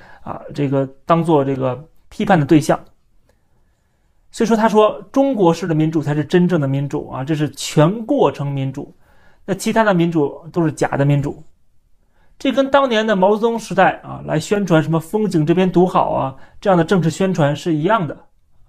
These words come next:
当时是说中国的制度是最好的，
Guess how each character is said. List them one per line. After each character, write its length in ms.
当 180
时 200
是 60
说 400
中 180
国 120
的 80
制 160
度 180
是 160
最 180
好 220
的， 220